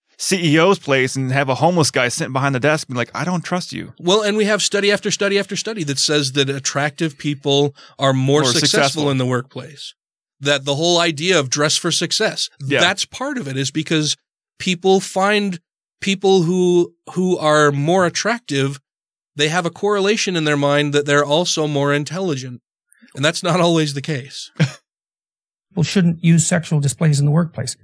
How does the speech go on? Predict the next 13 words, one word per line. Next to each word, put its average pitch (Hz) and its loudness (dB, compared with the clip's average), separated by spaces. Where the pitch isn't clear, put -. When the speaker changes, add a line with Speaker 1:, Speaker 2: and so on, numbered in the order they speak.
Speaker 3:
I'm 185 2
not 156 4
saying 226 2
that. 110 0
Speaker 2:
Let 139 -12
me 139 -2
back 127 -2
this - -6
up 120 -6
just 127 -12
a 123 -16
bit. 120 -16
Speaker 3:
To, 170 2